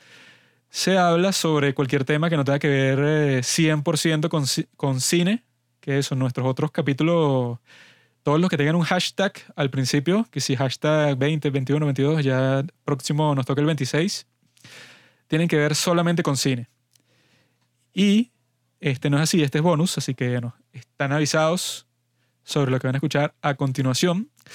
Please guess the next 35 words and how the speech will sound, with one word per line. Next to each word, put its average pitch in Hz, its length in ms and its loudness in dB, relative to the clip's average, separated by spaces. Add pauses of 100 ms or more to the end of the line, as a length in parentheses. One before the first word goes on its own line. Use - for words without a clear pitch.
(560)
Y 139 440 4
quizás 139 300 0
se 156 40 0
extrañen 170 480 0
también 147 220 2
un 147 80 0
poco 170 180 2
porque 156 140 2
no 139 80 2
está 151 260 0
Robinson, 180 720 2 (120)
que 147 100 -6
Robinson, 127 600 -2
bueno, 120 340 -4 (720)
es 131 100 -4
el 147 140 0
tercer 156 420 0
padre 165 280 2
del 156 100 2
cine. 175 320 0 (920)
Y 156 100 0
el 151 100 2
tercer 156 280 0
padre 190 220 2
del 160 100 2
cine 180 560 0
tiene 151 140 0
muchos 165 220 -2
problemas 151 1120 0
en 143 120 -2
su 139 400 0
existencia 156 600 -2
y - 20 0
por 143 140 -2
eso 127 580 0